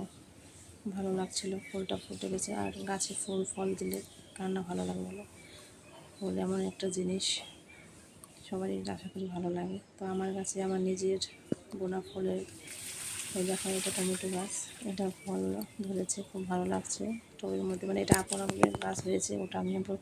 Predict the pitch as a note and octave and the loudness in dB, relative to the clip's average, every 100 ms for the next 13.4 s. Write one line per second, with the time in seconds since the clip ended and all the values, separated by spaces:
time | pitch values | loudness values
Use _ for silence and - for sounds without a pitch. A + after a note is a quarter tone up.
0 | - G3 - F#3+ F#3 F#3 - F#3+ F#3 F#3+ | -4 -4 -2 -2 0 -2 0 -2 0 -4
1 | - - - - G3 F#3 F#3+ F#3 F#3 G3 | -4 -6 -6 -4 0 4 4 4 2 2
2 | G3+ F#3+ F#3 F#3 F#3+ F3 F#3 F#3 F#3+ F#3+ | 2 2 0 -2 -2 2 2 2 0 0
3 | F#3 F3+ F3+ F#3+ F3+ F3 G3 G#3 - - | 0 0 0 0 0 0 -2 -4 -10 -12
4 | G#3 G#3 G3+ - - - F#3+ F#3 - G#3+ | -4 -4 -4 -10 -18 -6 -2 2 0 0
5 | B3+ - - - - - - - - - | -6 -8 -10 -8 -10 -14 -14 -12 -6 -6
6 | - - F#3+ G3+ F#3+ F#3+ G3 G#3 G3 G#3 | -8 -4 0 0 -2 2 6 6 4 0
7 | F#3+ F#3+ F#3 G#3+ A3 - G3 - G#3+ F#3+ | 4 4 4 2 0 0 -4 -2 0 2
8 | F#3 F#3+ F#3+ F#3+ G3 - G3+ A3 - - | 4 2 2 0 0 -2 -2 -2 -4 -16
9 | - - - - G#3 G3 F#3+ F#3+ F#3+ F#3+ | -16 -16 -16 -8 0 4 6 6 4 2
10 | F#3 F3+ F#3 G#3 C4 C4 C#4+ B3 G#3 F#3 | 0 0 0 0 -2 -4 2 4 6 6
11 | F3+ - - G3 F#3+ - F3+ F3+ F3+ F3+ | 4 2 -2 -2 -4 -2 0 0 0 6
12 | - G#3+ - - - - - - - - | 4 4 -8 -16 -16 -20 -16 -16 -16 -10
13 | G3+ G3 F#3+ | 2 6 6